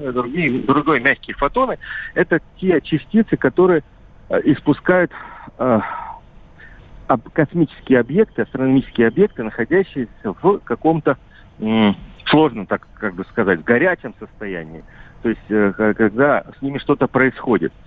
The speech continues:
Это то, что, э, вот знаменитый телескоп Хаббл, оптический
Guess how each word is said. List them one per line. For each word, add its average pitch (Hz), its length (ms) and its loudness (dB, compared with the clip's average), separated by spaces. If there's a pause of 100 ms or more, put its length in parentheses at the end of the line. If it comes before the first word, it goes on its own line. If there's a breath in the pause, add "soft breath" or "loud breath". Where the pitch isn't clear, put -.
(360 loud breath)
Это 147 260 0
то, 214 220 2
что, 139 400 -4
э, 117 220 2 (840)
вот 127 160 2
знаменитый 131 520 2 (260)
телескоп 131 360 0
Хаббл, 208 440 0 (280 soft breath)
оптический - 580 -8